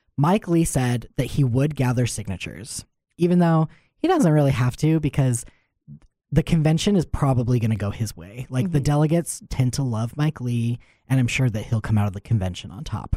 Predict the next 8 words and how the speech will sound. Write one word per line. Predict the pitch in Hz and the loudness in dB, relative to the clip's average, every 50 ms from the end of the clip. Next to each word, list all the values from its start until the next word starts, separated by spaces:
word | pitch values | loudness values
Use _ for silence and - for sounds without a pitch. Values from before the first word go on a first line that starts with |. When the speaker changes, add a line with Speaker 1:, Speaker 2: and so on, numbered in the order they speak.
| - - | -6 0
Speaker 1:
But | - 151 147 120 95 - _ _ _ _ _ _ _ _ _ _ _ _ | 0 0 0 0 -2 -6 _ _ _ _ _ _ _ _ _ _ _ _
he's | - 160 143 - | 0 2 2 2
still, | - - 151 156 151 151 151 - - | 0 2 2 2 2 2 0 -2 -2
like, | 143 143 135 - - | -4 -4 -4 -4 -2
as | 147 170 147 | -2 0 2
an | 196 208 | 2 2
insurance | 214 220 214 - - 156 139 123 123 117 - | 2 2 0 0 0 2 2 2 2 -2 -4
policy, | - - 110 104 110 113 - - 110 107 107 110 | -8 -8 -8 -6 -8 -10 -10 -10 -8 -6 -6 -8